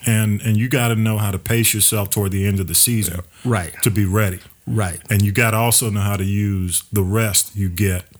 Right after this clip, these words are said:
Speaker 1: Like, they were blowing teams out.
Speaker 2: Right.
Speaker 1: Sweep, you had to know how to use the rest.
Speaker 2: Right.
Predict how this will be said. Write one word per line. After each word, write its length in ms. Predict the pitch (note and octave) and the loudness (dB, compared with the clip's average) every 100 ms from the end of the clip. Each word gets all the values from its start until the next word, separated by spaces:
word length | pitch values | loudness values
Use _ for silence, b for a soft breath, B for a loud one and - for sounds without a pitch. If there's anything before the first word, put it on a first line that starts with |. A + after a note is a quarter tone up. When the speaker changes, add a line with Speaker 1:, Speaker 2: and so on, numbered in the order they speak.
| _ - | _ -2
Speaker 1:
Like, 280 | G2+ F#2 | 0 0
they 140 | A2+ A#2+ | 0 2
were 120 | A#2 | 2
blowing 400 | F2 G#2+ G#2+ G2 | 0 2 2 2
teams 360 | F#2 G#2+ F#2+ G2 | 2 2 2 2
out. 300 | G2 F#2+ F#2 | 0 -2 -6
Speaker 2:
Right. 440 | G2+ A#2 G2 F#2+ | -4 -2 -2 -2
Speaker 1:
Sweep, 440 | - G#2+ A#2 A2+ - - | 0 2 2 0 -4 -2
you 140 | A2 | 0
had 120 | A2 | 0
to 60 | F#2+ | 0
know 80 | A2 | 0
how 120 | G2+ | 0
to 80 | F#2+ | 0
use 220 | G2 F2 | -2 -2
the 80 | F2 | -4
rest. 500 | E2+ G2 - - - _ B | -2 -2 0 -2 -4 _ B
Speaker 2:
Right. 240 | C3+ C3 | -2 -2